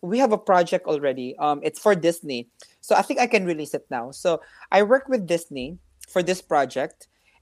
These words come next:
and it's with him and Michelle Yeoh. That's how I get to know them. And this is prior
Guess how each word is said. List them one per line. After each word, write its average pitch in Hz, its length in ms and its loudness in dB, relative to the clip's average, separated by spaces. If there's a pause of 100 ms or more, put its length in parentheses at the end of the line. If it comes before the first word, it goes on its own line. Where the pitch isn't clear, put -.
(140)
and 180 400 2
it's 180 160 -4
with 175 160 0
him 180 480 -6
and 156 240 -6
Michelle 151 320 -2
Yeoh. 127 400 -4
That's 170 240 -2
how 185 320 2
I 156 160 -2
get 143 240 -2
to 156 80 -6
know 143 240 -6
them. 110 240 -14 (560)
And 185 160 4
this 220 240 0
is 208 80 0
prior 185 880 2